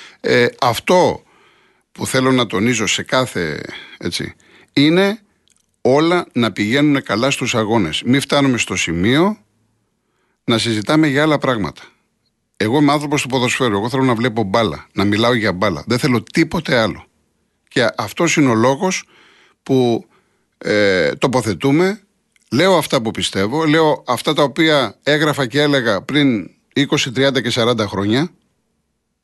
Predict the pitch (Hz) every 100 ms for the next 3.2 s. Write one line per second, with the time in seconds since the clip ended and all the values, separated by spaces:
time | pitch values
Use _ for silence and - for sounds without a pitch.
0 | _ 131 127 147 170 156 160 143 131 110
1 | 80 - _ _ _ - 185 214 - 175
2 | - 80 73 69 73 143 117 92 - 139
3 | 180